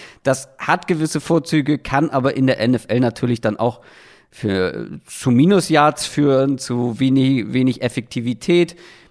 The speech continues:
wenig Effizienz ja dann auch, ähm, was Short-Yardage-Plays angeht. Also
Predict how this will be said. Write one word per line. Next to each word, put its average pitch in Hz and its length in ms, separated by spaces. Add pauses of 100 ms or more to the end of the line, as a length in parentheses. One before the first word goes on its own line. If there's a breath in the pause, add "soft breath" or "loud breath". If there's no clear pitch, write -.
wenig 127 300
Effizienz 139 600
ja 139 100
dann 131 180
auch, 127 600
ähm, 117 200
was 120 180
Short-Yardage-Plays 127 920
angeht. 113 380
Also 110 280